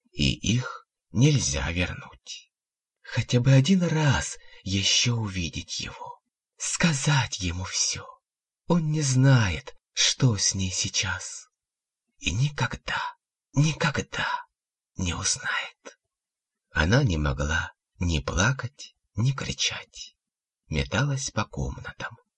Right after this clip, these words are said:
чувствуя, что сойдёт с ума, если ещё хоть немного останется одна. С вокзала приехали знакомые.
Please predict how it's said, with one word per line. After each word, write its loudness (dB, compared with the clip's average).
чувствуя, -2
что -2
сойдёт -2
с -8
ума, -4
если -4
ещё -4
хоть -4
немного -2
останется -2
одна. -10
С -4
вокзала 4
приехали 2
знакомые. -6